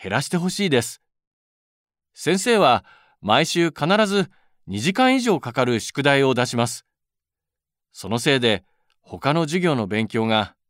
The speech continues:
できないこともあります。もう少し時間のかからない宿題を出してほしいです。最後に、もう少し笑ってほしいです。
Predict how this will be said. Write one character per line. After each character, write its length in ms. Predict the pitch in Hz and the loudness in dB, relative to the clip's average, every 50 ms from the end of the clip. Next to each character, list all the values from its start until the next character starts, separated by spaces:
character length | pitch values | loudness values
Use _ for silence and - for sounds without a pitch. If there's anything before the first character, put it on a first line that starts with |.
| _ _ _ | _ _ _
で 120 | - 101 98 | -8 -6 -4
き 120 | - 165 | -2 0
な 120 | 202 220 185 | 0 2 0
い 60 | 143 | 0
こ 120 | - 117 110 | -2 -4 -4
と 100 | 143 131 | -2 -2
も 180 | 117 98 82 | -2 -2 -4
あ 60 | 80 | -6
り 80 | 85 98 | -6 -4
ま 140 | 104 104 110 | -4 -4 -4
す。 180 | - - - _ _ _ _ _ _ _ _ _ _ _ _ _ _ _ _ _ _ _ _ _ _ _ _ - | -6 -10 -14 _ _ _ _ _ _ _ _ _ _ _ _ _ _ _ _ _ _ _ _ _ _ _ _ -6
も 200 | 107 110 120 151 | -2 0 2 2
う 40 | 175 | 2
少 180 | - - 202 | 2 0 0
し 280 | 185 - 147 127 113 - _ _ _ _ _ _ _ | 0 2 0 0 0 -2 _ _ _ _ _ _ _
時 180 | - 104 113 139 | -10 -8 -6 -2
間 220 | - 220 240 240 | 0 0 2 2
の 100 | 240 240 | 0 0
か 160 | 202 - 180 180 | -2 -2 -2 0
か 100 | 240 254 | 2 2
ら 120 | 269 254 | 4 4
な 120 | 240 208 | 4 2
い 80 | 151 117 | 0 0
宿 220 | - - - 139 | -4 -4 -2 0
題 220 | 131 135 135 127 127 | 2 4 4 4 4
を 160 | 127 120 113 - _ _ _ _ - | 2 2 0 -4 _ _ _ _ -14
出 240 | - 87 117 135 160 | -6 -2 0 0 0
し 80 | - | -2
て 80 | - 123 | -4 -6
ほ 140 | 98 98 95 | -6 -6 -6
し 160 | - 156 147 | -4 -2 -2
い 40 | 127 | 0
で 120 | - - | 0 -2
す。 220 | - - - - _ _ _ _ _ _ _ _ _ _ _ _ _ _ _ _ _ _ _ _ _ _ _ _ _ _ _ _ _ | -4 -6 -12 -18 _ _ _ _ _ _ _ _ _ _ _ _ _ _ _ _ _ _ _ _ _ _ _ _ _ _ _ _ _
最 380 | - - - - 123 131 147 | -20 -14 -6 0 0 2 2
後 120 | 135 131 120 | 4 2 2
に、 280 | 110 104 101 78 - _ _ _ _ _ _ _ _ _ _ - | 2 0 -2 -4 -8 _ _ _ _ _ _ _ _ _ _ -18
も 320 | 82 87 90 92 101 117 | -14 -10 -6 -4 -2 -2
う 20 | |
少 200 | 131 - - 175 | -2 -2 -2 -4
し 360 | 170 - 156 135 123 107 - _ _ _ _ _ _ _ _ - | -2 0 0 0 0 -2 -4 _ _ _ _ _ _ _ _ -20
笑 280 | 76 82 87 98 113 | -16 -12 -8 -8 -8
っ 40 | - | -8
て 140 | _ - 151 | _ -4 -4
ほ 100 | 143 156 | -4 -4
し 160 | 143 180 185 | -2 -2 0
い 20 | |
で 140 | 160 135 120 | 2 0 0
す。 220 | - - - - | 0 -4 -12 -14